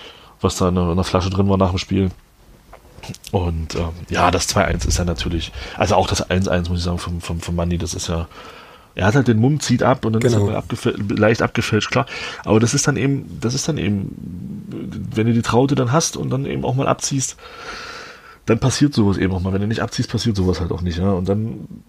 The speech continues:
Speaker 1: ja, das zwei eins, <laughs> das zwei eins ist natürlich, oh. <laughs>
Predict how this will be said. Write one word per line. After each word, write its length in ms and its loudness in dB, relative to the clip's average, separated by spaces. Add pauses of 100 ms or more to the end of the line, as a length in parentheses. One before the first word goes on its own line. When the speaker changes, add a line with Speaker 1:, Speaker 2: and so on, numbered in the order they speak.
(240)
Speaker 1:
ja, 200 0
das 180 0
zwei 180 2
eins, 380 2
<laughs> 120 -4
das 200 2
zwei 220 -4
eins 240 -6
ist 120 -8
natürlich, 500 -8
oh. 120 -6 (1200)
<laughs> 40 4